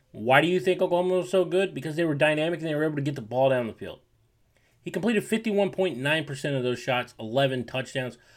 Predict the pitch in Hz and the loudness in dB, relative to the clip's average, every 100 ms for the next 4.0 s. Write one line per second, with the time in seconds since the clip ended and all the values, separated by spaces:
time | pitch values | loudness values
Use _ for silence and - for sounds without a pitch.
0 | - _ - 135 147 202 202 214 - 160 | -20 _ -8 -4 2 4 6 2 2 0
1 | 165 180 170 147 131 123 139 139 156 139 | 0 0 -2 -2 -2 0 0 0 -2 0
2 | 123 127 135 - _ _ 151 147 147 147 | 0 -2 -6 -16 _ _ -2 4 4 4
3 | 143 123 110 127 143 139 - 120 113 - | 0 0 2 2 2 -2 -4 -2 -4 -10